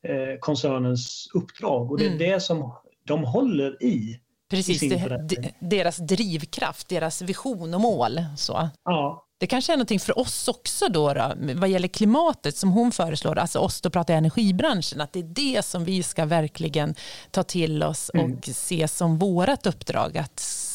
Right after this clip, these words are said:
Speaker 2: att, eh, eh, rädda klimatet, rädda jorden helt enkelt.
Speaker 1: Men det är inte he-, ja, jag tycker det, hon skickar ju med det som ett
Speaker 2: Mm.
Speaker 1: litet, ja, man kanske kan ta det som ett tips.
Speaker 2: Mm.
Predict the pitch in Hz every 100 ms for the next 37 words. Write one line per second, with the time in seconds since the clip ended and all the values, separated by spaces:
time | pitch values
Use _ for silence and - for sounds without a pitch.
0 | - - 170 - 165 160 160 - - -
1 | - - _ _ 180 165 160 165 175 -
2 | - 165 190 233 151 220 226 175 - 208
3 | 208 254 302 - 135 - 208 196 175 185
4 | 202 285 175 147 151 - 170 175 - -
5 | - - _ _ _ _ 214 220 220 202
6 | 185 233 - 185 202 240 240 220 226 233
7 | 208 185 185 185 180 175 175 208 202 214
8 | 240 214 196 247 180 160 151 147 185 156
9 | - - _ - 202 185 175 - 170 160
10 | 175 190 208 - 180 - - _ _ 202
11 | 190